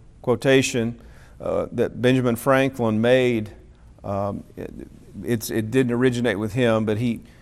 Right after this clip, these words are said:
he, he wrote, uh, he, he wrote this in, in one of the almanacs he was writing. Uh, "God helps those who help themselves."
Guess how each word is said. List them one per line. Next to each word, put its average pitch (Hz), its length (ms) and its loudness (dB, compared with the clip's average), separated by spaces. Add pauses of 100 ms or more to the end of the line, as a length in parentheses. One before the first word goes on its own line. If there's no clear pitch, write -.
(160)
he, 127 180 0
he 127 160 0
wrote, 123 520 4
uh, 101 360 0 (300)
he, 110 220 -8
he 110 120 -8
wrote 127 320 4
this 117 340 2
in, 110 260 -8
in 107 320 -6
one 113 100 -2
of 117 60 0
the 107 80 2
almanacs 113 600 2
he 127 80 -4
was 107 220 -6
writing. 110 440 0 (460)
Uh, - 80 -8 (180)
"God 156 300 12
helps 196 500 6
those 123 420 2
who 139 100 -2
help 120 560 -4
themselves." 131 960 0